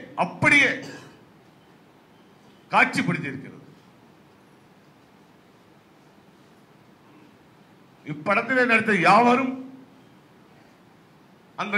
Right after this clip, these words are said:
நிலத்திலே வாழ்ந்தவர்களாகவே இருந்தார்கள். அதான் இதுல ரொம்ப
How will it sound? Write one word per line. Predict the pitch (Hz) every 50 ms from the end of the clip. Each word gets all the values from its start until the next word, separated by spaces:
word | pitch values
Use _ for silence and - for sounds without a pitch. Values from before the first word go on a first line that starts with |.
| 202 220
நிலத்திலே | 247 277 285 269 269 269 269 262 233 196
வாழ்ந்தவர்களாகவே | 208 254 277 269 277 262 262 254 247 233 226 226 214 214 226 233 214 190
இருந்தார்கள். | 202 196 180 165 147 135 - 107 - - - - - - - - - - - _ _ - - _ _ - -
அதான் | 165 254 262 240
இதுல | 214 196 185 190
ரொம்ப | 214 214